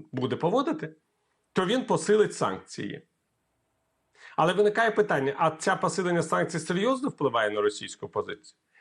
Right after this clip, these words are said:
Якщо б воно серйозно впливало на російську позицію, то війна вже мала б давно закінчитися. Тому що,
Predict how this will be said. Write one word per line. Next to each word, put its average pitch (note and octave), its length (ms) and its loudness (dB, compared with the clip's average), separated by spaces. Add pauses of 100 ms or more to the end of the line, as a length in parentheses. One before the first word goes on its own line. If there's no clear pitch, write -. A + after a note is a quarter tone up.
(180)
Якщо D#3 300 4
б G3+ 40 -2
воно E3+ 260 2
серйозно D3 500 2
впливало C3+ 420 2
на B2 120 0
російську B2 420 -2
позицію, G2 460 -2
то A2 320 2
війна G#2+ 280 2
вже G2+ 160 -2
мала A2+ 240 2
б A2+ 80 -6
давно C3 280 2
закінчитися. C4+ 680 -4 (800)
Тому F3 300 0
що, D3+ 300 -2